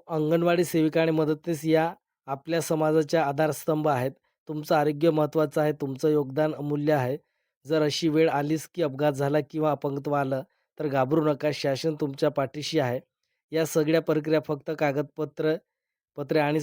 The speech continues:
ए-, अर्ज एवढ्यावर अवलंबून असतात.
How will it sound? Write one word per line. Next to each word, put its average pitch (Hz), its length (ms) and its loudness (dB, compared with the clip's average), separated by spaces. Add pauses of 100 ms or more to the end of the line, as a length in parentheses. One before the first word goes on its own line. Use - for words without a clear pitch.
ए-, 147 320 0
अर्ज 147 320 2
एवढ्यावर 151 640 4
अवलंबून 143 440 0
असतात. 135 320 -4